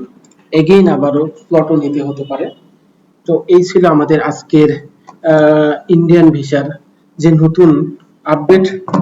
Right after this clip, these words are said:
সংঘটিত হয়েছে, তার তথ্যসমূহ কিভাবে তা আমরা পূরণ করব, বিস্তারিত তুলে ধরলাম। এবং আরো কিছু নতুন তথ্য পেতে আমাদের সঙ্গেই থাকুন, এবং ভিসা সংক্রান্ত, ইন্ডিয়ান ভিসা সংক্রান্ত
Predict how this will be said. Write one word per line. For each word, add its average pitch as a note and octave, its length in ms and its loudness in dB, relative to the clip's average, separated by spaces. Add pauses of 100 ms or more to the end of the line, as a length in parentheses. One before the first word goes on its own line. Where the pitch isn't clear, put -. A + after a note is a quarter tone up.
(120)
সংঘটিত D#3+ 540 0
হয়েছে, C#3 460 -2 (480)
তার D3 500 0 (100)
তথ্যসমূহ D3 800 -2
কিভাবে D3 500 -2 (500)
তা - 80 2
আমরা C#3+ 520 0
পূরণ E3+ 220 2
করব, D#3 400 -4 (280)
বিস্তারিত D#3 400 -2
তুলে C#3+ 260 -4
ধরলাম। C#3 580 -6
এবং D#3 340 -2
আরো D3 160 -4
কিছু D#3+ 220 -8
নতুন C#3+ 540 -2 (320)
তথ্য F#3 340 -4
পেতে D3+ 240 0
আমাদের C3 500 -4
সঙ্গেই C3+ 380 -4
থাকুন, C#3 440 -8
এবং D3 380 -2
ভিসা D#3 440 -2
সংক্রান্ত, E3 520 -6
ইন্ডিয়ান D3 380 -4
ভিসা C#3 240 -10
সংক্রান্ত D3 640 -8